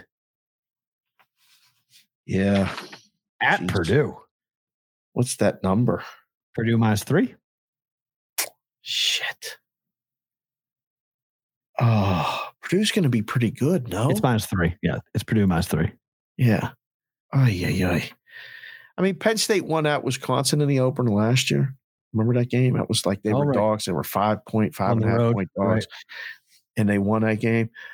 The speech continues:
Speaker 1: I like Penn State early, so I would, I would, I would say they win that game, but I can see why they're dogs. That's a coin flip.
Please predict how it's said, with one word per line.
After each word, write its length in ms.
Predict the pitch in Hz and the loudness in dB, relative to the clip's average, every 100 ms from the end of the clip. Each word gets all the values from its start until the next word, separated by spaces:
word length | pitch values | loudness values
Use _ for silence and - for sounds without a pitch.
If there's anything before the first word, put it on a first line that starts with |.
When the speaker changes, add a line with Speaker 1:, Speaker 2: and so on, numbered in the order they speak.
| - - _ _ _ _ _ - | -18 -20 _ _ _ _ _ -4
Speaker 1:
I 160 | 147 | 0
like 280 | 175 170 156 | 2 0 -2
Penn 200 | - 147 | -2 -2
State 260 | 127 135 117 | 0 0 2
early, 280 | 117 127 | 2 2
so 160 | 123 107 | 0 0
I 120 | 104 | 0
would, 220 | 123 123 - | 2 -2 -4
I 100 | - | -2
would, 260 | 113 110 127 - | 2 2 -2 -4
I 100 | 113 | 0
would 140 | 117 | 0
say 140 | 117 117 | 0 0
they 100 | 110 | 0
win 200 | 98 117 | 0 0
that 160 | 131 | 0
game, 300 | 135 147 156 - _ _ _ | 0 0 0 -6 _ _ _
but 120 | 98 101 | -4 -2
I 80 | 113 | 0
can 100 | 107 | 0
see 140 | 127 | 2
why 180 | 113 107 | 2 2
they're 120 | 92 | 0
dogs. 340 | 90 101 104 117 | 0 0 0 0
That's 140 | 117 | -2
a 60 | 139 | 0
coin 260 | - 98 | 0 0
flip. 240 | 90 98 | 0 -2